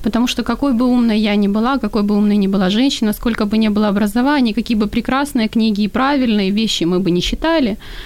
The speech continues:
так или иначе, м, нами руководят не мысли, а чувства. И, э, эти чувства, они, э, есть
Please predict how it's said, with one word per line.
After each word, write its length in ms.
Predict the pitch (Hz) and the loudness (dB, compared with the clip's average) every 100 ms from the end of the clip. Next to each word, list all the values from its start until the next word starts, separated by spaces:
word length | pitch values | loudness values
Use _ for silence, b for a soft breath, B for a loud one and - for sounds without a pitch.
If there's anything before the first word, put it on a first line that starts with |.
| B B - | B B -4
так 220 | 269 277 | -2 0
или 200 | 240 233 | 0 2
иначе, 400 | 247 311 349 - | 2 2 0 -2
м, 340 | 185 180 220 220 | -2 0 2 2
нами 260 | 302 285 | 2 2
руководят 560 | 226 - 226 220 214 208 | 0 -2 -2 -2 -2 0
не 220 | 208 233 | 0 2
мысли, 480 | 254 254 - 170 - | 2 0 -2 -6 -4
а 120 | 185 | -4
чувства. 600 | 196 - 233 - - 180 196 B B B B B B - | -2 -2 -2 -4 -8 -8 -10 B B B B B B -4
И, 520 | 196 247 240 240 233 - - | 0 2 2 2 0 -2 -2
э, 580 | 196 190 190 185 180 - - - | 0 0 0 0 -2 -4 -6 -4
эти 160 | 269 | -4
чувства, 520 | 254 359 415 - 233 - | -2 -2 -2 -4 -4 -2
они, 440 | 202 247 311 302 - | 0 2 2 0 -2
э, 540 | 202 196 190 180 185 269 | -2 -2 0 0 0 0
есть 280 | 277 - | -2 -4